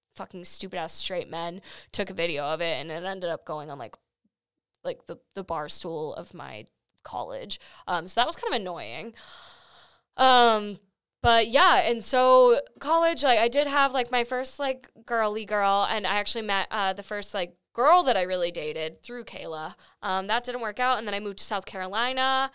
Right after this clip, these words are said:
and I really only had one encounter with a woman down there.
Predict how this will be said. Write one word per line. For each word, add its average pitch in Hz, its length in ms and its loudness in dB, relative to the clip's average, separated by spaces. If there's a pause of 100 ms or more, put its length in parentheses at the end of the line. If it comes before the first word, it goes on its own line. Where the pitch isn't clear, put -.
(280)
and 202 760 0
I 226 140 0
really 220 300 -2
only 480 340 -2
had 214 300 -8
one 185 600 -8 (380)
encounter 269 460 -4
with 269 120 -6
a 277 60 -2
woman 220 360 -6
down 208 340 -4
there. 175 480 -6